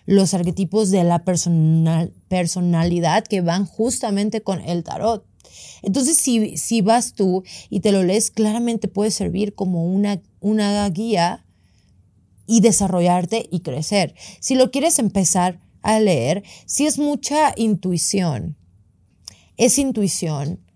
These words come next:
es conectar con las cartas, a lo mejor es para ti, a lo mejor no. Y a mí sí me han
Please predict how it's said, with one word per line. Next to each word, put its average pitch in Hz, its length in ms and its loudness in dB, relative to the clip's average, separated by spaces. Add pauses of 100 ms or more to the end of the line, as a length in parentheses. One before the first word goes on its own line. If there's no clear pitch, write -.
(120)
es 233 200 0
conectar 220 680 0
con 220 140 -2
las 196 180 -2
cartas, 165 480 -2
a 165 100 -2
lo 160 100 0
mejor 226 560 0 (340)
es - 180 -2
para 214 260 2
ti, 208 340 -2
a 180 100 2
lo 185 100 2
mejor 185 380 0
no. 180 460 -2
Y 214 180 2
a 202 80 4
mí 240 400 0
sí 233 260 -2
me 233 420 0
han 220 320 0